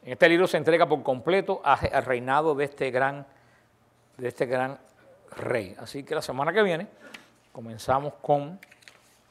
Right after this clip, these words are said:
el segundo libro de Samuel, que va a ser tan interesante que vamos a poder sacar conclusiones para nuestra vida, tales como pudimos sacar testimonio para nuestra vida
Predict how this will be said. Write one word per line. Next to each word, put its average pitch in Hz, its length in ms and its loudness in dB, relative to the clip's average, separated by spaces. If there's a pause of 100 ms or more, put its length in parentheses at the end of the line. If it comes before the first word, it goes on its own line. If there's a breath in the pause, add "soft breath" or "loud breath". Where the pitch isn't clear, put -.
(260)
el 127 320 -2 (400 soft breath)
segundo 131 400 -6
libro 139 300 0
de 131 80 -2
Samuel, 185 320 4
que 185 80 -4
va 165 80 4
a - 20 -2
ser 170 140 -4
tan 180 160 4
interesante 190 520 2
que 139 40 2
vamos 135 160 4
a 143 40 -8
poder 143 180 2
sacar 147 340 2
conclusiones 131 500 -2
para 156 160 4
nuestra 175 280 6
vida, 156 260 2 (520 loud breath)
tales 165 440 12
como 135 340 0
pudimos 160 540 2 (160)
sacar 135 380 2
testimonio 143 480 -6
para 139 180 2
nuestra 135 260 2
vida 165 220 0